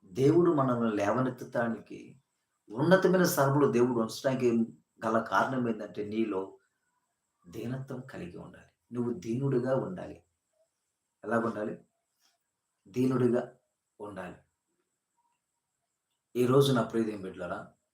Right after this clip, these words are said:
దేవుని వెరిగి ప్రార్థిస్తున్నప్పటికీ,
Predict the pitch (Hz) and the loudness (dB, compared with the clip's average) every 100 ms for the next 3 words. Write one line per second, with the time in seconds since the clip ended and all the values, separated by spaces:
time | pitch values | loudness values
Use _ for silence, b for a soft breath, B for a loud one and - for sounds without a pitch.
0 | _ _ _ _ _ _ - 104 - 175 | _ _ _ _ _ _ -20 -10 6 8
1 | 185 185 170 131 120 117 123 - 110 113 | 8 8 6 6 6 4 2 0 2 2
2 | 123 127 127 - 127 113 110 107 98 90 | 2 -2 -4 -4 0 0 0 -6 -10 -8
3 | 92 87 | -12 -14